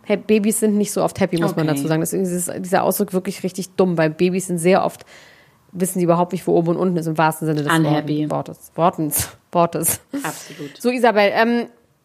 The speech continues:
Speaker 1: es war sehr schön, dass du da warst. Es war ein bisschen eine andere Sendung. <laughs> Sendung, sag ich immer, wie früher in den achtzigern. Ähm,
Speaker 2: Es war eine, es war eine, es
Speaker 1: trotzdem
Speaker 2: war eine mega Show, möchte ich sagen.
Speaker 1: hat's mir Spaß gemacht und geht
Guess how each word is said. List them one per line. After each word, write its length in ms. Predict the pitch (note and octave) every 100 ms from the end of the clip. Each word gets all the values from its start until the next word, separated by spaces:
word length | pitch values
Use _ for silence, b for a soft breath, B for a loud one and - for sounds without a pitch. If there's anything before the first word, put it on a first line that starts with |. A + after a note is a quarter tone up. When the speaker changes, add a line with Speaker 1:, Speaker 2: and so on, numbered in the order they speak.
| -
Speaker 1:
es 160 | A#3+
war 120 | B3+ A#3
sehr 160 | C4
schön, 160 | C#4 B3+
dass 140 | B3
du 60 | G#3+
da 220 | G#3+ B3
warst. 160 | C#4 C4
Es 120 | -
war 80 | A#3
ein 120 | A3
bisschen 240 | A3+ A3
eine 80 | G#3
andere 260 | G#3+ B3+ C4+
Sendung. 480 | C4 C4+ C#4 C#4 A#3 -
<laughs> 100 | -
Sendung, 440 | F3+ F3 G3+ E3
sag 140 | D#3+ D#3+
ich 80 | -
immer, 240 | F3 E3+
wie 80 | F3
früher 340 | - E3+ F3+
in 180 | G3+ G3+
den 100 | F#3+
achtzigern. 480 | - - E3 D#3+ F#3+ B B B B B -
Ähm, 580 | G3 G3+ G#3 G#3 G#3 G3+
Speaker 2:
Es 80 | F#3
war 20 |
eine, 120 | E3+
es 340 | E3 - -
war 80 | A#3
eine, 120 | E3 D#3+
es 60 |
Speaker 1:
trotzdem 200 | B3 A#3+ A#3+
Speaker 2:
war 40 | D#3+
eine 60 |
mega 260 | D#3+ D#3+ D#3
Show, 440 | - E3+ F3+ B3 -
möchte 180 | A3 G#3+
ich 60 | B3+
sagen. 120 | A#3
Speaker 1:
hat's 200 | G3 -
mir 120 | F#3
Spaß 340 | E3+ D#3+ D#3+ -
gemacht 360 | F3+ G#3+ C4+ - _ _
und 420 | - F3+ F3+ F3+ -
geht 300 | F#3+ F#3